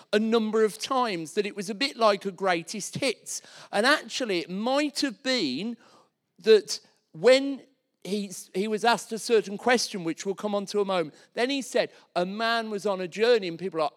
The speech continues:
"Oh, we know this story." That's only a theory. But often we're aware of this story.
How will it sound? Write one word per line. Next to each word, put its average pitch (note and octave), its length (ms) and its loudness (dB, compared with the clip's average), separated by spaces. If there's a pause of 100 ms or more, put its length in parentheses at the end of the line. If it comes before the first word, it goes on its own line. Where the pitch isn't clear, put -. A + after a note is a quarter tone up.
"Oh, A3+ 140 4
we G3 200 -6
know A#3 320 0
this G#3 200 -8
story." E3+ 280 -4
That's A3 320 0
only C#4 300 -2
a B3+ 60 -2
theory. G3 760 -4 (400)
But C4 140 8 (100)
often B3+ 560 4
we're C4 240 0
aware C#4+ 500 6
of C4 80 -2
this A3 200 -2
story. F#3+ 640 0